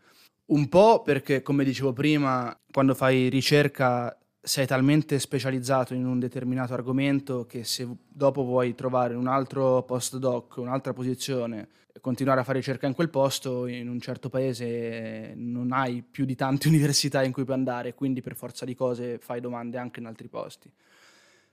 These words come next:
Poi è ben vista la cosa di andare in un altro paese perché comunque appunto ti esponi a dei modi di pensare diversi, magari anche, anche all'interno della fisica ci possono essere tradizioni diverse, in alcuni argomenti si fanno alcune cose più che altre.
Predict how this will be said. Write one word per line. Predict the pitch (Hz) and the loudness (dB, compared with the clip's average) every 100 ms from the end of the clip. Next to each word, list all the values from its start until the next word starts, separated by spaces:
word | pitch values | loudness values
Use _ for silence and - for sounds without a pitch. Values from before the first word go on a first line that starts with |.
| _ | _
Poi | 180 190 160 139 | 8 10 10 6
è | 131 147 | 0 -2
ben | 143 147 147 | 2 4 2
vista | 139 127 - 156 180 | 0 -2 0 4 4
la | 131 | 2
cosa | 127 120 120 | -2 -4 -4
di | 123 | -4
andare | 123 123 123 | -4 -2 -2
in | 123 | -4
un | |
altro | 120 120 127 | -6 -8 -8
paese | 123 123 120 113 | -6 -6 -6 -8
perché | 113 117 123 127 117 117 117 107 | -12 -12 -12 -10 -8 -8 -10 -12
comunque | 127 127 123 | -8 -8 -8
appunto | - 127 117 | -10 -10 -10
ti | 117 | -12
esponi | 113 - 127 123 | -16 -12 -8 -6
a | |
dei | 120 | -6
modi | 123 120 123 | -8 -8 -10
di | 113 | -10
pensare | 120 117 - 117 | -12 -14 -14 -14
diversi, | 117 123 143 131 - | -6 2 2 2 -2
magari | 123 117 127 131 | -6 -6 -4 -2
anche, | 123 127 - 127 123 | -2 -4 -6 -8 -6
anche | 127 139 | -8 -4
all'interno | 143 131 135 | -2 -2 -2
della | 127 | -4
fisica | 117 143 143 | -4 -6 -6
ci | 131 | -8
possono | 113 127 - 123 | -10 -10 -8 -6
essere | - 131 | -6 -6
tradizioni | 123 123 127 - 123 | -6 -8 -8 -8 -8
diverse, | 120 120 131 127 127 | -6 -4 -4 -4 -8
in | |
alcuni | 120 127 | -8 -10
argomenti | 120 113 123 123 123 | -12 -8 -6 -6 -10
si | 113 | -12
fanno | 120 120 120 117 | -8 -6 -6 -8
alcune | 117 131 120 | -8 -8 -8
cose | - 117 117 | -8 -8 -8
più | 113 123 | -12 -12
che | 113 | -8
altre. | 113 131 139 123 113 | -4 -4 -4 -8 -12